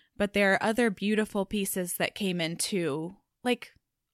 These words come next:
all the characters and the interactions among the siblings.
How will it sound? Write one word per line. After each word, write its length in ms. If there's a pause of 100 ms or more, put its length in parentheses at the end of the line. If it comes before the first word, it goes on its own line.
all 180
the 100
characters 920
and 140
the 60
interactions 720
among 300
the 80
siblings. 880